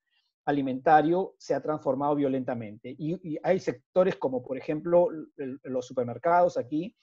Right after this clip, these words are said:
que han, han sido sectores de enormes ganancias que están sufriendo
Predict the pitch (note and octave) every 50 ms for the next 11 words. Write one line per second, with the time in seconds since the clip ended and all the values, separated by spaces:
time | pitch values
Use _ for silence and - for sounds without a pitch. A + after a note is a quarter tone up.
0 | _ _ _ _ _ _ _ _ _ - C3 C3+ D3 C#3+ - - D3 C3+ - -
1 | - D3+ A#2+ - D3+ E3 E3 E3+ - _ _ _ _ _ _ - C#3 C#3 C#3 C3+
2 | - C3+ C3+ C#3+ D#3+ F3+ F#3 F#3 F3+ E3 C#3+ C#3+ C3+ C#3 C#3+ D#3 D3+ - F#3 F3
3 | - - - - - D#3 D3+ - D#3+ - - D3+ D3 D3+ D3 D3 D3+ D#3 D3+ D3+